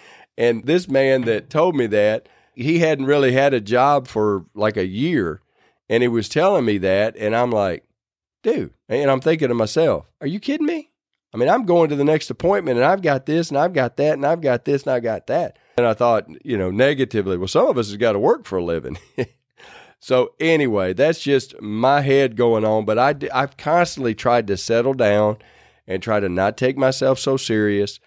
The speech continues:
and try to not be in such a hurry. God told me one time that he walked everywhere he went, and that kinda shook me up. I never even thought about that. It, it has slowed me down a little bit,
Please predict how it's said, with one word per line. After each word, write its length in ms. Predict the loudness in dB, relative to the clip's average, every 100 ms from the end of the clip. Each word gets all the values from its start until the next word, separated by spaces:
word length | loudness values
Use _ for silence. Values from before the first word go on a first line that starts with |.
| _ _ _
and 180 | -6 -4
try 220 | 0 2
to 100 | 2
not 380 | 0 0 0 2
be 100 | 0
in 100 | 2
such 300 | 0 0 0
a 60 |
hurry. 260 | 0 2 2
God 300 | 0 0 0
told 200 | -2 0
me 100 | 2
one 240 | 2 2
time 280 | 0 0 0
that 140 | 0 0
he 100 | 0
walked 380 | 2 0 0
everywhere 420 | -2 0 0 2 0
he 140 | -2
went, 420 | 0 2 0 -2 _ _ _ -6
and 180 | -2 2
that 220 | 2 0
kinda 240 | -2 -2
shook 280 | -2 -4 -4
me 160 | -4 -4
up. 220 | -4 -2
I 80 | 0
never 300 | 0 0 0
even 180 | -2 -4
thought 320 | 0 0 0
about 320 | -2 -8 -10
that. 280 | -10 -12 -14 -2
It, 200 | -2 0
it 180 | 0 2
has 120 | 0
slowed 360 | 0 2 2 2
me 100 | 2
down 240 | 2 4
a 60 | 2
little 280 | 4 2
bit, 380 | 2 2 2 0